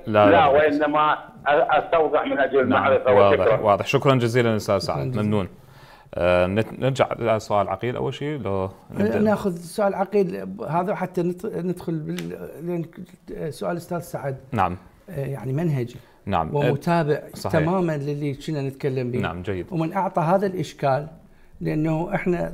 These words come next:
Speaker 3: طرحنا موضوع بأنه أنت لا تستطيع أن تقترب إلى الكتاب الآن.
Speaker 1: مم.
Speaker 3: أقول إلى الكتاب يعني إلى أحكام الله، وتبينها وتأولها وتطبقها من دون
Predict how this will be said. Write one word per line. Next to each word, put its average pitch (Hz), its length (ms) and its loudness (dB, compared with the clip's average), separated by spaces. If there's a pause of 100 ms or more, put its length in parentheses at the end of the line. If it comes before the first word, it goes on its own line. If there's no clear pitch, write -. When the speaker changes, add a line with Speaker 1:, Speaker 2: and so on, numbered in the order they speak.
Speaker 3:
طرحنا 156 600 -2
موضوع 143 460 -6
بأنه 147 640 -8
أنت 143 260 -8
لا 151 380 -6
تستطيع 151 580 -8 (720)
أن 160 260 -4 (340)
تقترب 151 480 -2 (140)
إلى 190 140 2
الكتاب 123 500 -6
الآن. 127 280 -10 (200)
Speaker 1:
مم. 131 200 -2
Speaker 3:
أقول 156 280 -2
إلى 156 140 -2
الكتاب 135 420 -4
يعني 127 200 -4
إلى 147 220 -6
أحكام 143 480 -6
الله، 165 360 -4 (500)
وتبينها 151 840 -2
وتأولها 147 880 -4
وتطبقها 160 920 -6 (380)
من 165 300 0
دون 214 420 0